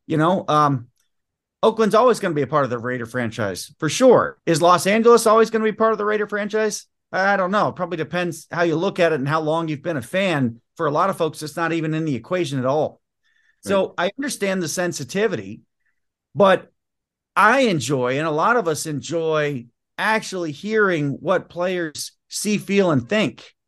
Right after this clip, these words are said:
Speaker 1: And some of us, um, can appreciate that for what it is, and not necessarily take it as some kind of attack on an organization. While at the same time, players of arguably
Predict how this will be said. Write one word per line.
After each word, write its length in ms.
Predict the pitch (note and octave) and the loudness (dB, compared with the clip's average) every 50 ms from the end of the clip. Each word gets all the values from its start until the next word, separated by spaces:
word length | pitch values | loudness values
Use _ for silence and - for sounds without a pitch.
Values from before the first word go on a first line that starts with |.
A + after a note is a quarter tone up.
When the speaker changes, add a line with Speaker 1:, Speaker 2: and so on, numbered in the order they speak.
| _ - | _ -6
Speaker 1:
And 160 | C#3 E3 D#3 | -4 -2 0
some 180 | D#3 G#3 A3 A#3+ | 0 0 0 0
of 80 | A3+ G#3 | 0 0
us, 380 | G3 F3+ E3 D#3+ - - - _ _ _ _ _ _ _ _ - | 2 0 0 0 -4 -12 -16 _ _ _ _ _ _ _ _ -4
um, 460 | D#3 D#3+ D3+ D3 C3 B2+ A#2 A#2 A#2 _ _ _ _ _ _ _ _ _ _ _ _ _ _ _ _ _ - | -2 0 2 2 2 2 0 -2 -8 _ _ _ _ _ _ _ _ _ _ _ _ _ _ _ _ _ -4
can 140 | G3 F#3+ G3 | -2 -2 -2
appreciate 580 | E3+ - A3 B3+ C#4 C4 - D4 A#3+ D#3+ C#3 | -2 -2 -2 -2 -2 0 0 0 0 0 2
that 240 | C#3+ C3 C3+ - - | 0 -2 -2 -2 -4
for 100 | F3+ F#3 | -6 -4
what 200 | F3+ G3 G#3+ A#3 | -2 0 0 0
it 120 | C4 A3+ | 0 0
is, 420 | E3+ B2+ B2 C3+ C#3 - - - - _ _ _ - | -2 -4 -4 -6 -10 -12 -18 -20 -20 _ _ _ -4
and 140 | F3 F3+ F3 | -2 0 2
not 200 | F#3 G3+ A3 A3+ | 4 4 4 4
necessarily 640 | F#3+ G3 G3 G3+ E3 D#3 - G3 G3+ G#3 F#3+ E3+ D3 | 4 0 0 0 -2 -6 -4 -2 0 0 0 0 0
take 300 | - - F#3+ G#3 G3 F#3 | -2 -2 -2 -2 -2 -2
it 180 | D3+ C#3 - _ _ - | -4 -4 -6 _ _ -6
as 160 | C3+ D3+ D3 | -6 -4 -4
some 180 | - F3 F3 E3 | -2 -4 -4 -4
kind 240 | - F3 E3 D#3+ D3 | -4 -4 -4 -4 -4
of 60 | B2+ | -6
attack 420 | A#2 A#2+ - F3 F3+ F#3 F3 - | -6 -4 -2 0 0 0 0 0
on 140 | D#3+ D3 C#3+ | 0 0 0
an 120 | C#3+ C#3+ D3 | 0 0 0
organization. 800 | D#3 D3+ C#3+ C#3 C3 A#2 G#2+ F3 G3 G#3 G3+ - - - - _ _ _ _ _ _ _ _ _ | 0 0 0 -2 -2 -2 -2 -2 -2 -2 -4 -6 -12 -16 -18 _ _ _ _ _ _ _ _ _
While 260 | - D#3 F#3+ F#3+ F3 D3+ | 0 2 2 4 4 2
at 180 | G#3 A#3 A#3 | 0 -2 -2
the 80 | B3 G#3+ | -2 -4
same 380 | - - G#3+ G#3+ G#3 G3+ F#3 | -4 -4 -4 -4 -4 -4 -6
time, 720 | - - A#3 D4+ D4+ B3+ F3+ C#3+ C#3+ E3 G#3 G#3+ G3 E3 - _ _ _ _ _ _ _ _ _ _ _ | -4 -2 0 2 2 2 2 0 0 -4 -6 -6 -8 -10 -16 _ _ _ _ _ _ _ _ _ _ _
players 380 | - - G#3 A3 A3 A3 G#3+ G3+ - | -6 -2 0 2 4 4 2 0 -2
of 160 | G3+ E3 - | -8 -10 -4
arguably 880 | - E3 F#3+ G#3+ A3 F#3 F3 G#3 G#3 E3+ F3+ F#3+ F#3+ F#3 F3+ D#3+ - | -2 0 2 2 0 -2 -2 -4 -4 -4 -4 -4 -4 -4 -4 -6 -10